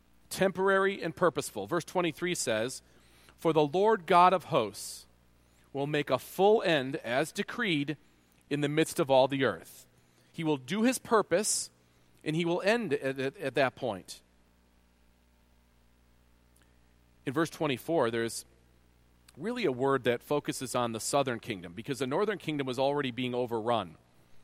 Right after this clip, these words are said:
The southern kingdom, looking north, sees what's coming, and there's understandable anxiety. God uses this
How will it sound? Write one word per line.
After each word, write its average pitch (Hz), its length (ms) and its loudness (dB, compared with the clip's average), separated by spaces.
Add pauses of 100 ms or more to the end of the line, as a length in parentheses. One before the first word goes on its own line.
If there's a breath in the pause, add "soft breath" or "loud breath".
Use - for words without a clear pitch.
(300 soft breath)
The 127 60 -8
southern 202 420 2
kingdom, 127 440 -4
looking 143 360 -2
north, 127 440 0 (240 soft breath)
sees 185 360 -6
what's 143 180 -6
coming, 131 340 2
and 120 100 -4
there's 123 200 -6 (580)
understandable 180 840 2
anxiety. 127 640 2
God 147 240 4
uses 208 400 -4
this 117 380 -4